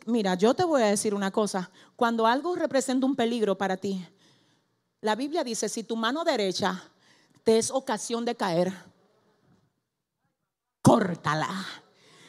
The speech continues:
Si tu ojo derecho te es ocasión de caer, sácatelo'". Porque es mejor que tú te salves sin un ojo y sin una mano que te vaya entero al infierno. Entonces, si me habla de,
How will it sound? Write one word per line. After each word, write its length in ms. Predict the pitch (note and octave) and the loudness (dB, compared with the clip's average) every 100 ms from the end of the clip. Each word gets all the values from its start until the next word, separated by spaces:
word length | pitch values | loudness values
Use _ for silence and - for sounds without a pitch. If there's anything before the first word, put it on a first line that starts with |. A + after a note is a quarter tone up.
| - | -2
Si 380 | - - D4 | 4 8 8
tu 260 | C4+ C#4+ C4 | 8 6 8
ojo 320 | D#4 F#4 G4 | 8 10 10
derecho 560 | D#4+ C4+ A3+ G3 G#3 D#3+ F#3 - - - - - - | 10 10 8 8 6 6 2 -8 -16 -20 -20 -2 4
te 100 | C4+ | 6
es 120 | - | 8
ocasión 560 | F#4 - - - C#4+ C4+ | 6 6 4 8 8 8
de 100 | C4+ | 6
caer, 540 | B3+ G3+ G3+ F#3+ F3 - _ _ _ _ _ _ _ | 6 8 8 6 2 -6 _ _ _ _ _ _ _
sácatelo'". 1120 | - - - F4+ C4+ A#3 - E3 E3+ F#3 C3+ - - - - | 2 6 8 6 6 2 4 4 4 2 -2 -8 -20 -2 4
Porque 240 | A#3+ B3+ | 6 6
es 100 | B3+ | 2
mejor 240 | C#4+ D4 | 4 4
que 120 | C4 C4+ | 2 0
tú 120 | C#4 | 0
te 160 | C4+ | 0
salves 560 | C4+ - C4 G3+ E3 F3+ | 2 2 2 2 0 -2
sin 200 | G#3 G#3 | -2 -2
un 140 | G#3+ A3 | 0 0
ojo 360 | G3+ F3 F3 | 0 -2 -6
y 100 | - | -4
sin 180 | F3+ G3+ | -2 0
una 180 | G#3+ G#3 | 0 2
mano 400 | G#3 F3 E3+ E3 _ _ _ _ _ - | 0 -2 -4 -8 _ _ _ _ _ 0
que 120 | A3+ | 4
te 120 | A3+ | 4
vaya 400 | G#3 A#3 B3 A3+ - | 4 6 6 4 2
entero 440 | A3+ A3 C4 A3+ F#3 | 4 4 4 2 2
al 80 | F#3+ | 0
infierno. 480 | F#3+ A#3+ F3 F3 F3+ _ _ _ _ - _ _ _ - - | 2 2 0 -4 -10 _ _ _ _ -20 _ _ _ -20 -20
Entonces, 380 | D4 C#4+ F#4 G4 | -18 -10 -4 -2
si 120 | - | 2
me 160 | D4 C#4 | 4 4
habla 300 | B3+ D#4+ F#4+ | 4 6 6
de, 140 | F4+ | 4